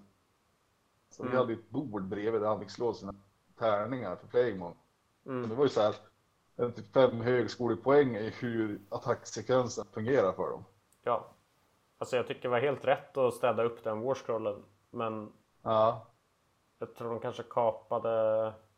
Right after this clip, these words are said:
Speaker 2: eller, alltså, de, de var ju för bra också.
Speaker 1: Ja, men visst var de det.
Speaker 2: Ja. Jag
Speaker 1: Jag tror att
Speaker 2: tror det är
Speaker 1: Skaven har blivit
Speaker 2: lugnt.
Speaker 1: fram över det här med så här Storm och de är
Speaker 2: Alltså,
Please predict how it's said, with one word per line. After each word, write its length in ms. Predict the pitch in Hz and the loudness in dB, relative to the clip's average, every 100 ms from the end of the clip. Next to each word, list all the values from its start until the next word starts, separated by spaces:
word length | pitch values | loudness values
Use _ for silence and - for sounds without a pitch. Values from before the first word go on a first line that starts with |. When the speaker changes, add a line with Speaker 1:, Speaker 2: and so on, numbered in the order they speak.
| _ _ _ _ | _ _ _ _
Speaker 2:
eller, 100 | - | -14
alltså, 280 | 131 123 117 104 - | -14 -12 -12 -12 -4
de, 180 | 107 110 | -4 -2
de 100 | 110 | 0
var 180 | 107 120 | 2 2
ju 80 | 120 | 0
för 120 | 107 | -6
bra 260 | 98 120 113 | -4 -4 -4
också. 440 | 117 131 - - - _ _ _ _ _ _ _ _ _ - | -4 -6 -10 -14 -16 _ _ _ _ _ _ _ _ _ -2
Speaker 1:
Ja, 180 | 123 139 | 4 6
men 100 | 139 | 4
visst 220 | 139 - | 0 0
var 160 | 120 170 | 0 0
de 180 | - | -4
det. 100 | 69 - _ _ - | -14 -20 _ _ -12
Speaker 2:
Ja. 160 | 69 98 _ _ _ _ _ _ _ _ _ | -10 -10 _ _ _ _ _ _ _ _ _
Jag 160 | 101 - - | -16 -10 -6
Speaker 1:
Jag 160 | 92 | -2
tror 140 | - 160 | 6 6
att 60 | |
Speaker 2:
tror 100 | 156 | 8
det 60 | 131 | 6
är 20 | |
Speaker 1:
Skaven 120 | 95 | 4
har 80 | 90 | 0
blivit 280 | - - 92 | -2 -4 -4
Speaker 2:
lugnt. 120 | 95 | -4
Speaker 1:
fram 60 | 98 | -2
över 100 | 98 | 0
det 60 | |
här 60 | 98 | 0
med 200 | 98 95 | -2 -4
så 80 | 107 | -2
här 100 | 95 | -2
Storm 760 | - - - - 120 131 107 92 | -2 -12 -12 -6 0 2 2 -2
och 80 | 92 | -4
de 180 | 92 | -4
är 80 | 87 - _ _ _ - 104 - - - - - | -8 -14 _ _ _ -18 -16 -20 -20 -20 -20 -14
Speaker 2:
Alltså, 320 | - 131 113 | -4 0 0